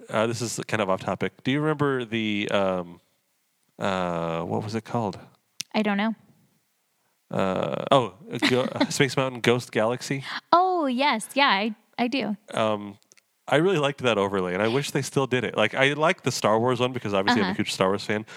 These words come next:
Speaker 1: but I think I liked the Ghost Galaxy one better.
Speaker 2: I thought Ghost Galaxy was only at Halloween.
Speaker 1: It was, but they
Speaker 2: Oh.
Speaker 1: don't do it anymore during Halloween.
Speaker 2: Oh, okay.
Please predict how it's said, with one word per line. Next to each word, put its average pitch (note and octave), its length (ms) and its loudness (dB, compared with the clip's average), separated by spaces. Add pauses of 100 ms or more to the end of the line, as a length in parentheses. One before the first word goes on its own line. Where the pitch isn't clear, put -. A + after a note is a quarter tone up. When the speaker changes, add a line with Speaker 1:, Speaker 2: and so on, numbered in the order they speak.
Speaker 1:
but A#2 100 2
I B2 60 4
think D#3 200 -2
I C#3 80 2
liked B2+ 200 -2
the A2+ 80 -4
Ghost A2 280 0
Galaxy G#2 380 0
one F2 180 -2
better. F2 420 -2 (280)
Speaker 2:
I E4 140 2
thought G4 300 0
Ghost D#4 300 0
Galaxy D4+ 420 0
was C#4 160 -2
only B3+ 520 -2
at A3+ 200 -2
Halloween. A#3+ 540 -2
Speaker 1:
It - 80 2
was, A#2+ 300 2
but G#2+ 280 0 (200)
they - 80 6
Speaker 2:
Oh. B2+ 40 6
Speaker 1:
don't C3 160 2
do C3+ 140 4
it A#2+ 80 0
anymore F2+ 300 0
during E2+ 180 -2
Halloween. F2 300 -4
Speaker 2:
Oh, G#3 560 0
okay. - 260 -10